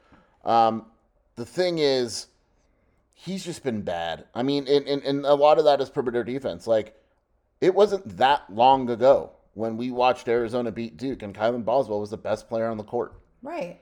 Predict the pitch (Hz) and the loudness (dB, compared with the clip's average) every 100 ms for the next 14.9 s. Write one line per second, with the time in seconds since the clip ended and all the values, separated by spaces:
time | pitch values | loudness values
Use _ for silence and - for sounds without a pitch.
0 | _ - 139 165 165 - 175 170 233 - | _ -10 -4 -4 -4 -8 -2 4 4 4
1 | 135 143 - - - 151 156 - 156 147 | 0 -8 -8 -12 4 6 6 4 4 4
2 | 143 147 - 156 131 120 123 123 151 120 | 2 0 2 2 2 0 -2 -4 -10 -8
3 | 101 101 101 101 - 85 78 - _ _ | -8 -8 -8 -8 -8 -8 -8 -12 _ _
4 | 127 143 151 160 175 165 98 82 _ _ | -6 -4 0 4 4 2 -4 -14 _ _
5 | _ _ - 110 113 113 117 117 120 120 | _ _ 2 2 2 0 -2 -4 -2 0
6 | 135 131 107 120 - 120 117 120 123 117 | 0 -4 -12 -16 -4 0 0 0 -6 -8
7 | _ _ - 156 196 196 165 143 - 120 | _ _ -2 2 2 2 0 -2 -2 -4
8 | 113 117 113 _ _ _ - - 208 233 | -2 -4 -4 _ _ _ -18 -12 -8 -4
9 | 220 214 202 151 127 - 123 - 135 151 | -2 0 0 2 0 0 -2 0 -2 -2
10 | 131 120 127 123 127 120 113 104 117 117 | -4 -4 -6 -6 -6 -6 -6 -6 -4 -2
11 | 113 113 - _ _ - - 117 113 113 | -2 -4 -8 _ _ -20 -6 0 2 0
12 | 107 110 107 104 - 107 107 104 92 - | -2 -6 -6 -6 -2 -2 -2 -8 -12 -10
13 | 110 104 95 92 - _ _ _ - 143 | -4 -2 -2 -4 -10 _ _ _ -10 2
14 | 151 139 127 117 110 101 - 82 - | 6 8 6 2 0 -2 -6 -14 -16